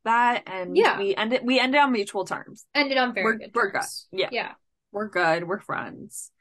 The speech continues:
Speaker 1: Um,
Speaker 2: She supports your marriage to Adele.
Speaker 1: yeah,
Speaker 2: Yeah.
Speaker 1: exactly. I mean, she, I think she would understand.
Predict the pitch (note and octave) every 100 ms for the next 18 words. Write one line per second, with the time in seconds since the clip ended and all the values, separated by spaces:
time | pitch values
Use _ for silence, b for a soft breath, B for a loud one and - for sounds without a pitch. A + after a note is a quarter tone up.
0 | b b b b _ _ - B2+ E2 -
1 | - - _ _ _ _ _ - C4+ B3+
2 | - B3+ C4 B3+ A3+ A3+ - B3 G#3 G3
3 | F#3+ F#3+ F#3+ G#3 _ _ _ _ _ _
4 | _ _ - - - - _ - C3+ -
5 | - - - - G3+ G3+ F3+ - - G#3+
6 | G3+ - E3+ F#2 - - - - -